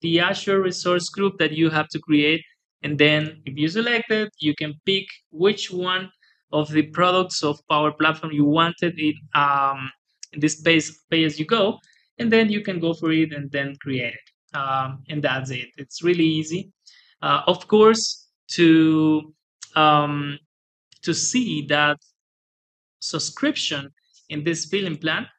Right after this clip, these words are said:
what you have to, to be is, um, a user to access to your subscription, the Azure subscription. If you have a user that doesn't have access to your Azure subscription,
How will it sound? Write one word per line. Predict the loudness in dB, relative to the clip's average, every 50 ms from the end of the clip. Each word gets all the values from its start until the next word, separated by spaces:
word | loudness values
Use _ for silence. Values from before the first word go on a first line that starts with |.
| _ _ _ _ _
what | -4 -4 -2 -2
you | -2 -4
have | -2 -2 -2 -2 -2 -4
to, | -4 0 2 4 4 4 2 0 -2
to | -8 -8 -4
be | -2 -2 -2 -2 -4 0
is, | 2 2 2 2 0 -6 -6 -6 -8 -8 -6
um, | -4 -2 -2 0 -2 -2 -4 -6 -8 -12 -14 -14 _ _ _ _ _ -8 0
a | 0 2
user | 2 2 0 2 2 0 0 2
to | 0 2 2
access | 2 0 -2 -6 -12 -10 -4
to | -2 0
your | 0 0 0 -2
subscription, | -4 -4 -6 -6 -2 -2 -4 -4 -4 -8 -12 -12 -14 -18 _ -4
the | -2 0
Azure | 0 0 -2 -2 -4 -6
subscription. | -6 -6 -10 -8 -8 -8 -8 -8 -10 -12 -12 _ _ -20 -20 -20 -20 _ -6
If | -4 -4 -2 -2
you | -2 0 0 2 2 2 2
have | 4 4 4 4 4 2 _ _ _ -4 0
a | 2
user | 2 4 4 2 2 0 -2 -2 -2 -2
that | -4 -4 -4 -4 0
doesn't | 0 0 0 0 2 0
have | 2 2 0 -2 -2 0
access | 0 -2 -2 -4 -8 -10 -10 -8
to | -6 -4 -4
your | -4 -2 -2
Azure | -2 -4 -4 -6 -10 -12
subscription, | -12 -12 -14 -14 -6 -4 -4 -4 -4 -4 -4 -4 -4